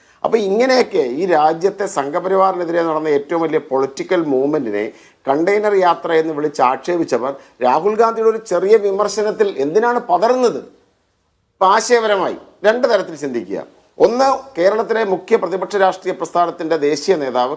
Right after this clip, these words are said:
കേരളത്തിൽ വന്ന് സംസാരിക്കുമ്പോൾ അടുത്ത തെരഞ്ഞെടുപ്പ് പോരാട്ടത്തിന് മുന്നോടിയായി നിങ്ങളുടെ ശൈലിയെ വിമർശിച്ചാൽ, നിങ്ങൾ ആർ എസ് എസിന്, ആ, മറ്റ് പ്രവർത്തന ശൈലിയെ നിങ്ങളെ വിമർശിച്ചാൽ നിങ്ങൾ എന്തിനു ദുഃഖിക്കണം?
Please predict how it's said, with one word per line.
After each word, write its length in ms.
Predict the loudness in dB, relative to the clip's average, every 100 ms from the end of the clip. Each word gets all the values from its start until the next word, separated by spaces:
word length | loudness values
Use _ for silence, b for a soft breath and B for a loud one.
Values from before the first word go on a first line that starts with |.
| 0
കേരളത്തിൽ 400 | 2 2 0 -4
വന്ന് 220 | -4 -2
സംസാരിക്കുമ്പോൾ 800 | -4 -4 -2 -4 -4 -4 -4 -4 B B B -2
അടുത്ത 280 | 0 0 -2
തെരഞ്ഞെടുപ്പ് 500 | 0 0 0 0 2
പോരാട്ടത്തിന് 540 | 2 0 -2 -6 -4
മുന്നോടിയായി 540 | -2 -2 0 0 0 -2
നിങ്ങളുടെ 280 | -4 -4
ശൈലിയെ 400 | -2 0 0 0
വിമർശിച്ചാൽ, 680 | 0 0 -2 -6 0 0 0 B B B
നിങ്ങൾ 220 | -2 2 4
ആർ 200 | 4 0
എസ് 120 | -4
എസിന്, 360 | -8 -8 -2
ആ, 240 | 0 0 -2
മറ്റ് 260 | -4 -6
പ്രവർത്തന 340 | -2 -2 -2 -4
ശൈലിയെ 320 | -2 0 0
നിങ്ങളെ 320 | 0 -2 0
വിമർശിച്ചാൽ 460 | 0 -4 -4 -4 -4
നിങ്ങൾ 220 | -2 -2
എന്തിനു 200 | -2 -2
ദുഃഖിക്കണം? 500 | -2 -4 -4 -4